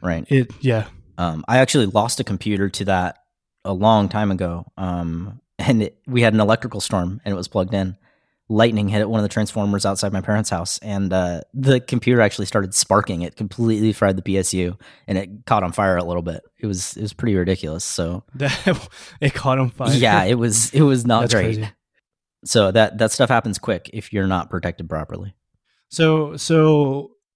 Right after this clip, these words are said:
Speaker 2: you sent me a screenshot of your fancy touch bar, and I wasn't really a, a fan, but it seems like you've kind of cor-, like,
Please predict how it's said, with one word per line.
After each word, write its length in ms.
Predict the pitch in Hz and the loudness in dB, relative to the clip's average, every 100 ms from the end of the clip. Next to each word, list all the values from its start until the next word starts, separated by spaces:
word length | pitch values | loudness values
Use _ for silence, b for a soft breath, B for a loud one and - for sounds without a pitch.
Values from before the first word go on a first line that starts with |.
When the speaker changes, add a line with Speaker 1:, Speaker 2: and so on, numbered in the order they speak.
| _ | _
Speaker 2:
you 180 | 139 185 | 2 2
sent 200 | 202 196 | 2 -2
me 100 | 165 | -2
a 40 | 135 | -2
screenshot 680 | - 131 120 - 123 117 123 | -2 -4 -4 -2 0 0 -2
of 180 | 135 127 | -2 -2
your 100 | 123 | -2
fancy 360 | 131 127 127 | 0 0 -2
touch 300 | 117 120 - | -4 -4 -4
bar, 260 | 120 113 113 | -2 -2 -4
and 180 | 123 135 | -6 -2
I 120 | 160 | 2
wasn't 260 | 160 139 | 2 2
really 300 | 131 127 127 | 0 0 2
a, 140 | 123 - _ _ - | 0 -4 _ _ -6
a 100 | - | -6
fan, 760 | - - - 135 127 113 110 | -6 -8 2 4 4 2 -2
but 100 | 127 | -4
it 120 | - | -6
seems 260 | - 151 139 | 0 2 2
like 160 | 127 135 | 0 -2
you've 100 | 127 | -2
kind 280 | 143 135 | 0 2
of 220 | 127 113 - B B B B _ | 2 2 -4 B B B B _
cor-, 260 | - - 147 | -6 -4 0
like, 200 | 127 | 0